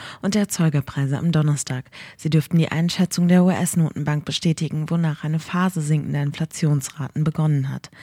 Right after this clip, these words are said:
Die Teuerungsrate hat das Hoch längst überschritten und Fed-Chef Powell ist davon überzeugt, dass in den U S A der disinflationäre Trend begonnen hat und es in diesem Jahr zu einem deutlichen Inflationsrückgang kommen wird,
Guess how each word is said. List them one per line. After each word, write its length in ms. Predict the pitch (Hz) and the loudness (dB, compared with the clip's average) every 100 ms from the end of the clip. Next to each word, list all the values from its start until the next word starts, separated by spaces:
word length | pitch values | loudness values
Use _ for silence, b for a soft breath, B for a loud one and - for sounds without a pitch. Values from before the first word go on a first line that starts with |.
| B B B | B B B
Die 80 | 160 | 0
Teuerungsrate 920 | 175 147 143 147 - 160 160 - 160 B B B | 2 2 2 0 -2 0 0 0 -4 B B B
hat 120 | 180 190 | -4 -2
das 220 | 185 - | -2 0
Hoch 300 | 185 180 - B B | 2 2 -4 B B
längst 320 | - 190 185 - | 0 2 2 0
überschritten 520 | 151 151 - 151 143 | -2 -2 -4 -4 -2
und 140 | 147 | -2
Fed-Chef 540 | - 170 - 156 151 - B B | 0 -2 0 -4 -6 -10 B B
Powell 400 | - 190 175 165 | -4 2 2 2
ist 200 | - 165 | -2 -4
davon 260 | 180 - 190 | -4 -2 -2
überzeugt, 540 | 190 202 - 151 139 | -2 -4 -2 -4 -4
dass 160 | - - | -8 -2
in 120 | 156 | 0
den 100 | 160 | 2
U 100 | 165 | 2
S 160 | 175 - | 0 -2
A 220 | 143 147 B B - | -6 -6 B B 0
der 200 | 185 175 | 0 0
disinflationäre 1120 | 185 160 - 156 - 143 - 156 156 151 165 | -2 -2 -2 -6 -4 -6 -2 0 0 0 -4
Trend 400 | - 175 165 156 B B | -4 0 0 -2 B B
begonnen 480 | - 185 151 143 147 | -4 0 0 0 -4
hat 180 | 143 - - | -6 -8 -2
und 220 | 175 156 | 0 0
es 180 | 151 - | -4 -4
in 140 | 165 | -2
diesem 320 | 151 143 147 | -2 -2 -2
Jahr 160 | 135 - | -2 -6
zu 100 | - | -6
einem 220 | 156 170 | -2 2
deutlichen 520 | 165 143 - 139 - | 2 2 0 -8 -6
Inflationsrückgang 1080 | 151 147 175 - - 139 131 - 131 - 131 | -6 -4 -4 -6 -4 -4 -4 -6 -8 -6 -6
kommen 340 | 131 - 131 131 | -6 -6 -6 -4
wird, 260 | 127 - | -6 -8